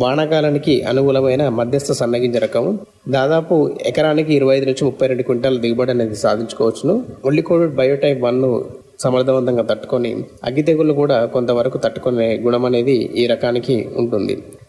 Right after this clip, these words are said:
అదేవిధంగా ప్రాంతీయ పరిశోధన స్థానము వరంగల్ నుంచి విడుదలైనటువంటి డబ్ల్యూజీఎల్ సిక్స్ నైంటీ సెవెన్ అనే తెలంగాణ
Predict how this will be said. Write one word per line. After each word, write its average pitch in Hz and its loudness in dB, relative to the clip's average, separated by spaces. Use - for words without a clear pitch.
అదేవిధంగా 170 2
ప్రాంతీయ 147 0
పరిశోధన 147 0
స్థానము 135 0
వరంగల్ 151 2
నుంచి 147 0
విడుదలైనటువంటి 131 0
డబ్ల్యూజీఎల్ 143 2
సిక్స్ - -6
నైంటీ 135 2
సెవెన్ 127 0
అనే 120 2
తెలంగాణ 135 2